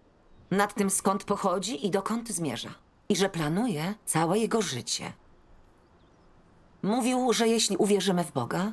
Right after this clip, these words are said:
naprawdę zrozumiemy życie człowieka. I nieważne,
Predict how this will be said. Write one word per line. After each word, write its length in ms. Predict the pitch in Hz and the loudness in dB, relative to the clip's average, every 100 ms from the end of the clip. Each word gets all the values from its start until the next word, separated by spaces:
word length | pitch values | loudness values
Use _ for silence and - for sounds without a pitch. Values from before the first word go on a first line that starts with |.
| - 160 | -2 2
naprawdę 640 | 175 - 208 220 214 262 | 4 4 2 2 0 -2
zrozumiemy 760 | 233 190 196 196 190 196 214 | 0 0 0 0 2 2 2
życie 360 | 233 156 - 196 | 0 0 0 -2
człowieka. 760 | - 220 226 190 165 - 175 190 - _ - - _ _ _ _ _ _ _ _ _ _ _ - | 0 0 2 2 0 -2 -4 -6 -10 _ -20 -20 _ _ _ _ _ _ _ _ _ _ _ -4
I 100 | 247 | 0
nieważne, 720 | 226 240 247 262 180 139 135 | 2 2 2 0 -2 -2 -2